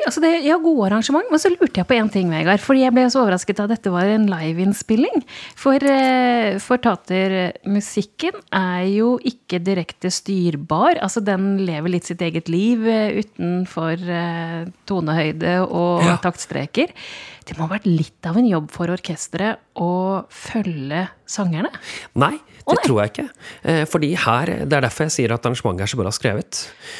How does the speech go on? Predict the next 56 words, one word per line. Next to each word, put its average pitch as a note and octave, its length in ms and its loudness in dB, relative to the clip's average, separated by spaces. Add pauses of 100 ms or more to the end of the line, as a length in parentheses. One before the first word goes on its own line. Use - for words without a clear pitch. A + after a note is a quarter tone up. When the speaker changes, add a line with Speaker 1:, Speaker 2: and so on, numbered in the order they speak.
(240)
Speaker 2:
For - 140 0
det C3 80 4
er C3+ 100 2
lagt - 280 -6
opp F#2+ 100 -2
til, C#3 140 2
jeg C3 100 0
tror G#2+ 140 0
det A#2+ 100 -2
står, F#2+ 420 -2
må G#2+ 160 0
stå F#2 300 -2
flere F#2 220 -2
steder F#2 200 -4
i - 60 -8
partituret F#2 400 -6
hvordan G2 240 -2
det - 20 -4
skal C3+ 140 0
være. G#2+ 180 0
Og D3 80 -2
i F#3 100 2
tillegg D3 480 -2
til F#3 120 -2
det, G3 180 0
så - 80 -12
må B2 60 0
jeg C3 80 0
bare C3+ 80 -4
si A2+ 120 -2
at - 200 -8
både G#2+ 260 0
Veronica G#2+ 540 -4
og B2+ 220 -2
Elias A2 340 -4
Akkelsen - 480 -6
har C3+ 140 -4
spilt A#2 420 -6
så C#3 440 0
mye A#2+ 360 -2 (260)
med A2 80 -4
forskjellige A2+ 400 0
andre, G#2+ 300 -2 (460)
at - 140 -8
de A#2 120 -2
har G2+ 280 0
blant G2+ 220 -4
annet E2+ 300 -6
en F2+ 120 -4
intonasjon F2+ 720 -4
som - 180 -2
er A#2 100 0
veldig F#2 220 -4
trygg A#2 460 -2
og C3+ 120 0
god, D3 300 -2